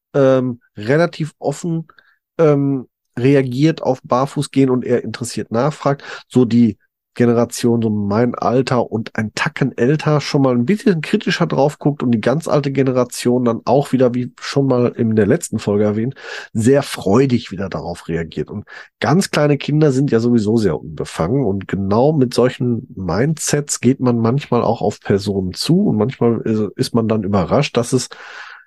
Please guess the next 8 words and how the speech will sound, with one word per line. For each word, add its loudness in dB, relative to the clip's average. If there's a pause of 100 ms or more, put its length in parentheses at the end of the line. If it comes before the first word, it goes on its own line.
(460)
anders 2
kommt, -6
als -6
man -6
denkt. -4 (1040)
Auch 2
schon 0
gehabt? 0